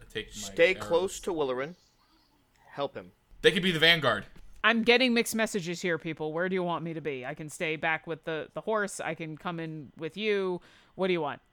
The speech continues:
Speaker 3: I, I, I'm, don't think I'm gonna be, I'm, I've never been an amazing fighter. I know enough to, to defend myself, but it has honestly been months since I've even held a sword. But I'll, I, I want these bastards taken out as much as you guys, e-, even more.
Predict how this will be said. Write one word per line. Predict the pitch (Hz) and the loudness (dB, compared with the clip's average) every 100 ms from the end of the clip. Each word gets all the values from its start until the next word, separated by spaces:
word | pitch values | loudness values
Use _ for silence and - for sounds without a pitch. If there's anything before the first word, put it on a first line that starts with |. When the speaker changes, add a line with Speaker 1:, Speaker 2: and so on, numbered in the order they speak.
| _ _ | _ _
Speaker 3:
I, | 175 185 | -4 -2
I, | - 180 160 - | -2 -2 -4 -8
I'm, | 165 156 _ | -8 -10 _
don't | 214 214 | 0 2
think | 240 208 | 0 0
I'm | 202 | 2
gonna | 202 | 2
be, | 190 190 185 175 - _ | 2 -2 -2 -6 -10 _
I'm, | - 160 165 - | -6 -6 -6 -6
I've | 160 | -4
never | 175 196 | 0 0
been | 202 214 | 0 0
an | 202 | 0
amazing | 190 202 208 226 | 0 0 0 0
fighter. | 233 226 254 262 | 2 2 4 2
I | 175 | 2
know | 185 185 | -2 -4
enough | 185 214 | -4 -4
to, | - 185 170 - | -2 -2 -2 -8
to | 170 | -8
defend | 160 202 196 | -4 -2 -2
myself, | 208 226 208 | -2 -2 -2
but | 196 | -4
it | 170 170 | -4 -6
has | 165 | -4
honestly | 160 170 165 175 | -4 -4 -4 -6
been | 160 165 | -4 -4
months | 160 160 151 | -4 -6 -6
since | 170 156 | -8 -6
I've | 156 | -6
even | 156 147 139 - _ _ | -6 -8 -10 -16 _ _
held | - - 160 202 | -18 -4 -2 0
a | 247 | -2
sword. | - 285 320 349 - - _ | 0 0 0 -2 -10 -20 _
But | 175 | 2
I'll, | 156 196 202 - | 4 4 2 -2
I, | 170 165 165 | 0 2 0
I | 156 160 | 0 -2
want | 180 185 175 _ | 0 -2 -4 _
these | 185 170 | -8 -6
bastards | 165 160 156 185 160 | -4 -4 -4 -10 -10
taken | - 180 170 | -8 -6 -2
out | 160 - - | -4 -4 -6
as | 175 | -4
much | 175 165 | -4 -6
as | 160 | -8
you | 156 | -8
guys, | 127 98 - - | -10 -14 -20 -18
e-, | - 226 - | -4 -4 -2
even | 262 247 208 | 2 2 4
more. | 170 196 156 131 | 2 2 2 -6